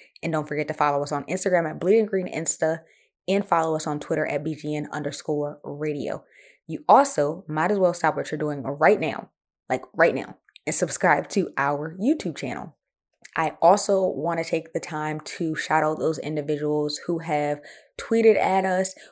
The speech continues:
with the screenshots or the link to show us that, you know, B G N is one of their top podcasts for Spotify Wrap two thousand twenty-two. That means so much to us. Like, we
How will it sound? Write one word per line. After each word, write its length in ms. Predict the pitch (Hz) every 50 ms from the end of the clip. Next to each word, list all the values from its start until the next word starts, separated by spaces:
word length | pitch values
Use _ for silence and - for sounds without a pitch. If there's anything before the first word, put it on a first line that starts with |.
| _ -
with 260 | 147 160 165 160 - -
the 120 | 147 151
screenshots 880 | 147 - - - - 180 180 180 180 180 - - 175 165 170 170 - -
or 200 | - 156 160 156
the 120 | - 147 143
link 360 | 143 147 156 160 170 151 -
to 100 | - 151
show 420 | 147 - - 175 156 151 147 147
us 240 | 151 151 151 147 - -
that, 400 | 156 147 156 151 143 143 139 - - -
you 160 | 151 151 151
know, 320 | 147 143 139 139 139 139 135 123
B 180 | 185 185 175
G 340 | 156 151 165 156 151 151 151
N 220 | 151 156 156 156 160
is 300 | - - - 151 143 156
one 260 | 143 147 151 151 151
of 160 | 147 143 135
their 140 | 151 139 143
top 480 | - - - - 175 180 - - -
podcasts 640 | - - 165 165 165 160 - 175 160 160 160 160 - - - - - -
for 160 | _ - 156 147
Spotify 760 | - - - 160 147 147 147 147 - - - 143 143 143
Wrap 380 | 139 139 151 143 147 - - -
two 200 | - - 165 151
thousand 420 | - 139 139 139 143 135 123 -
twenty-two. 640 | - - 175 - 147 - - - - 185 180 190 220 - - - - - - - _ _ _ -
That 460 | 156 151 165 165 170 175 - - -
means 480 | 156 160 160 156 160 160 156 156 -
so 520 | - - - 180 170 170 170 165 160 160 156 - _ -
much 300 | 151 147 143 - - -
to 200 | - 175 151 -
us. 300 | - 123 127 - - -
Like, 120 | 131 135 127 151
we 400 | 160 160 175 185 185 170 170